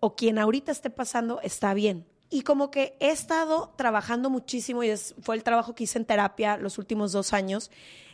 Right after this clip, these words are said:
en construir un mundo en el que si no lo llegara a compartir con nadie, si ese estado de soltería no fuera pasajero,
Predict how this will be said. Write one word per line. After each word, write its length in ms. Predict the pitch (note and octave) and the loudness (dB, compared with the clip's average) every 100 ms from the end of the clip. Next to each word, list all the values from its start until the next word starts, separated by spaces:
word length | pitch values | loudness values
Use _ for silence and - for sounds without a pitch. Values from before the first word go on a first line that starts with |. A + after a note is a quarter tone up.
| - | 0
en 160 | A#3+ | 2
construir 640 | A#3+ B3+ - - B3+ C#4+ D#4+ | 4 2 0 -4 0 0 2
un 140 | E4+ | 2
mundo 460 | D4+ D4 C#4 C#4+ D#4 | 4 4 4 2 0
en 140 | A#3 A3 | 0 0
el 140 | G#3 | 0
que 240 | - A3 - | 0 -2 -2
si 220 | - A#3+ | -4 0
no 240 | A#3 C4+ | 4 4
lo 80 | D#4+ | 4
llegara 320 | E4 C#4+ B3 | 0 0 0
a 40 | B3+ | 0
compartir 520 | B3 G#3+ G3 G3+ G3+ | -2 -2 -4 -4 -4
con 160 | G#3+ G#3 | -2 0
nadie, 340 | G3 G3 B3+ | 0 0 0
si 220 | - B3+ | 2 2
ese 200 | C4 C#4 | 2 0
estado 320 | D4 - B3+ C4 | -4 0 0 0
de 100 | B3 | 0
soltería 540 | - G3 G#3 G3+ G#3 | -2 0 0 2 2
no 100 | G#3 | 2
fuera 260 | - G#3+ - | 2 0 2
pasajero, 600 | G3 - - G3+ G#3 | 0 0 -2 0 2